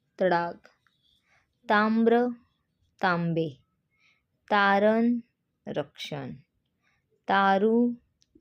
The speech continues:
जहाज, गलबत. तारे,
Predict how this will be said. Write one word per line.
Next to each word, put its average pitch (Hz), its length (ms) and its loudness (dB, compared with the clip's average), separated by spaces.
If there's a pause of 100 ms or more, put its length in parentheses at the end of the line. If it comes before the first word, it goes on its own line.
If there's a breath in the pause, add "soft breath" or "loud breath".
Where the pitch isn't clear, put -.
(140)
जहाज, 185 540 -2 (840)
गलबत. 156 640 -2 (840)
तारे, 196 640 0